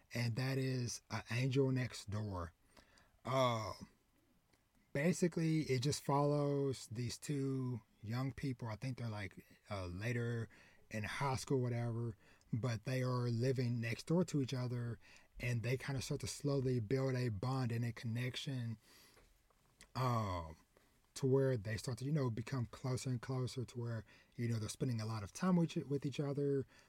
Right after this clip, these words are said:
mainly at home in secret, but then eventually, um, you know, that bond and relationship start to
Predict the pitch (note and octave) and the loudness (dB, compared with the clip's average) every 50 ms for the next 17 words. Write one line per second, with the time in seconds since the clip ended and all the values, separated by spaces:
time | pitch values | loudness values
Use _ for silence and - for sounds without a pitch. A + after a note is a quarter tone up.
0 | _ _ - B2+ C3+ D#3+ F3+ F3+ E3 E3 D#3 C3+ C3+ C3 A#2+ - - D3+ D#3 D3+ | _ _ -2 2 4 6 6 6 6 6 4 4 0 -2 -2 0 2 2 4 4
1 | C#3+ C#3 B2 - - - - E3 D#3+ - - C#3+ C#3 C3 B2+ B2+ - _ _ - | 4 2 0 0 -2 0 2 2 2 2 2 0 0 0 0 -2 -6 _ _ -20
2 | - - _ _ - A2 C3 C3 - C#3 C3 B2+ A#2 G2+ A#2 C#3+ D3+ - - - | -20 -20 _ _ -4 -2 -2 0 0 0 0 0 0 0 2 0 0 0 -2 -2
3 | C3+ C3 B2 B2 A#2+ A#2+ A#2 A#2 G#2+ - _ _ _ _ _ _ _ - - B2 | -2 -2 0 0 -2 -2 -2 -4 -4 -8 _ _ _ _ _ _ _ -6 -4 0
4 | A#2 A#2 A2+ G#2+ G2+ G2 F2+ F2 E2 D#2+ D#2 E2 - - _ _ _ _ _ _ | 0 0 0 0 0 -2 0 0 -2 -2 -4 -8 -12 -16 _ _ _ _ _ _
5 | _ _ _ _ _ - A2 C#3 D3 C3+ B2 A#2+ A2 G#2 G2 F#2+ F2 E2+ D#2+ - | _ _ _ _ _ -8 -4 0 0 2 2 0 0 -2 -2 -2 -4 -6 -8 -10
6 | - _ _ _ A#2 A2 G#2 G2 F#2 G2+ A2 A2+ A#2 A#2 A2+ G#2+ G2+ - _ _ | -16 _ _ _ -16 -14 -14 -14 -12 -8 -4 -2 0 0 0 0 -2 -6 _ _
7 | _ _ _ - - - - G#2+ F#2 A2+ A#2 A#2+ B2+ B2+ B2+ B2 B2+ B2+ B2 A#2 | _ _ _ -20 -16 -8 -8 -4 -2 0 0 2 2 2 0 0 0 0 0 0
8 | A2 G#2+ G#2+ F#2+ G2 G#2+ G#2 A2 B2+ A#2+ - A2 - - C#3 A2+ - - - B2+ | -2 -2 -4 -4 -4 -4 -4 -2 -2 -2 -2 -4 -4 -2 -4 -4 -4 -4 -4 -4
9 | A2+ G#2 - - B2 A#2 A2 G#2+ - | -4 -4 -4 -4 -2 -2 -2 -4 -6